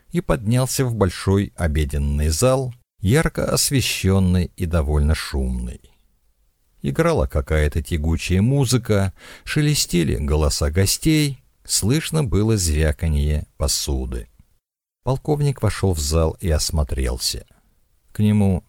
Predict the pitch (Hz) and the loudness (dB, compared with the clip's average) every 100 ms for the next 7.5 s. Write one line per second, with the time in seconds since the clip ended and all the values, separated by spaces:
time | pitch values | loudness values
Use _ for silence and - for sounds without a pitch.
0 | _ - 92 92 - 95 - 85 - - | _ -2 0 0 2 0 0 -4 -2 -2
1 | 95 78 62 55 - - - _ - 69 | 0 2 0 -2 -10 -20 -20 _ -6 -2
2 | 65 73 120 135 123 _ _ _ 160 139 | 0 0 0 0 -6 _ _ _ -4 0
3 | 90 65 87 110 101 95 71 - 53 - | 0 2 0 0 0 0 0 -2 -6 -4
4 | - 71 67 60 - _ _ _ - 65 | -4 -2 -2 -4 -8 _ _ _ -6 -4
5 | 65 - - _ _ _ _ _ _ _ | -4 -8 -16 _ _ _ _ _ _ _
6 | _ _ - 110 87 92 73 87 78 76 | _ _ -4 0 4 4 4 2 4 2
7 | 78 - 143 156 156 | 2 0 0 0 -4